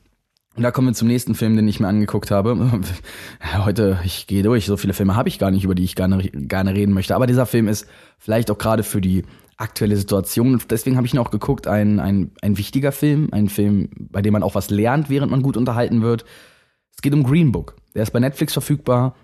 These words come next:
Den könnt ihr euch dort ganz in Ruhe angucken. Nicht vergessen, das ist ein Oscar-Gewinner für den besten Film. Oder? War's? Doch, müsste bester Film gewesen sein. Nagelt mich nicht drauf fest. Ich kann auch nicht alles auswendig wissen. Ich bin nicht Daniel Schröckert.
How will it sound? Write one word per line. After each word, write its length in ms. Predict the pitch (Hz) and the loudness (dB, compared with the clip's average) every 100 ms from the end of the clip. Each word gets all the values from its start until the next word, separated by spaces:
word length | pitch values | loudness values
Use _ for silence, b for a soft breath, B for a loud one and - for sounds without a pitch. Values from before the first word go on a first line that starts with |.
| - | -4
Den 80 | 110 | -2
könnt 220 | 117 107 | 0 2
ihr 60 | |
euch 140 | 78 92 | 2 0
dort 220 | 87 - | -4 -4
ganz 220 | 98 113 | -2 0
in 80 | 104 | 0
Ruhe 160 | 110 90 | 0 0
angucken. 720 | 107 - - 135 131 85 - | 0 -4 -2 0 0 0 -2
Nicht 220 | - 117 | 0 0
vergessen, 420 | - 104 110 127 | 0 0 2 2
das 260 | 104 95 - - | 0 -2 -8 -14
ist 160 | 98 101 | -6 -2
ein 220 | 98 - | 0 0
Oscar-Gewinner 840 | - 101 - 98 95 95 92 87 110 | -2 -2 0 0 0 2 0 -2 -6
für 160 | - 104 | -4 0
den 160 | 98 | 2
besten 260 | 95 - 90 | 2 -2 -4
Film. 320 | - 98 80 - _ _ _ _ _ _ _ _ _ _ _ _ | 0 0 -2 -10 _ _ _ _ _ _ _ _ _ _ _ _
Oder? 280 | - 107 156 | -2 0 0
War's? 280 | 104 101 - - | 0 0 -2 -2
Doch, 160 | 107 | 0
müsste 240 | 107 113 113 | 2 2 2
bester 240 | 110 107 | 2 0
Film 220 | - 104 | 0 2
gewesen 260 | 101 92 90 | 2 0 -2
sein. 360 | 87 92 - - | -2 -2 -4 -2
Nagelt 360 | 143 180 175 | 2 4 4
mich 140 | 151 131 | 4 4
nicht 160 | 143 | 2
drauf 160 | - 113 | 2 0
fest. 200 | 101 - | 0 -2
Ich 120 | 104 | -2
kann 160 | - 127 | 0 2
auch 140 | 110 | 2
nicht 140 | 107 87 | 2 0
alles 140 | 95 | 0
auswendig 360 | 92 98 95 90 | 0 0 -2 -2
wissen. 180 | 95 | -4
Ich 120 | 95 - | -4 0
bin 80 | |
nicht 140 | 127 - | 0 2
Daniel 200 | 113 107 | 0 0
Schröckert. 400 | - 110 82 | -2 -4 -6